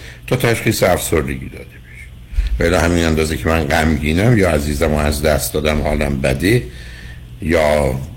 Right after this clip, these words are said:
ناامید شدم به خاطر عدم موفقیت در استخدام و یا در دانشگاه و حال بدی دارم که اسمش افسردگی نیست. بنابراین ما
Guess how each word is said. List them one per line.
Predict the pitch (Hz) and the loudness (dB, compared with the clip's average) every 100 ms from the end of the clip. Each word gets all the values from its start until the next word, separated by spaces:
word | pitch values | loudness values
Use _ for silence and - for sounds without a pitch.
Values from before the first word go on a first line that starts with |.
| - | -2
ناامید | 95 95 85 76 85 95 | 0 2 2 2 2 2
شدم | - 80 78 78 76 | 2 0 2 2 0
به | 76 | -2
خاطر | - 80 - 76 | 0 -2 0 -2
عدم | 73 76 78 78 | -2 -2 -2 -2
موفقیت | 78 78 76 - 73 69 71 73 69 | 0 0 0 -2 -4 -2 0 0 0
در | 76 71 65 - - - | -2 -4 -6 -12 -16 -6
استخدام | 87 - - 85 - - 85 82 76 | -2 0 0 -2 -2 -2 0 2 0
و | |
یا | 73 78 | 2 2
در | 80 80 | 4 2
دانشگاه | 80 87 87 85 - 120 135 135 - - - - - | 4 2 2 0 -2 0 0 0 -8 -20 -20 -20 -8
و | 85 | -2
حال | 82 87 80 | 2 2 2
بدی | 78 80 82 78 82 | 0 0 0 2 0
دارم | 76 78 78 101 92 | 2 2 4 2 2
که | 87 | 0
اسمش | - 90 85 | -2 -4 -2
افسردگی | 78 - 85 78 80 107 | -4 -2 -2 -2 -4 -2
نیست. | 127 87 - | -2 -2 -4
بنابراین | 87 85 85 123 | -2 0 0 2
ما | 117 135 135 | 2 2 0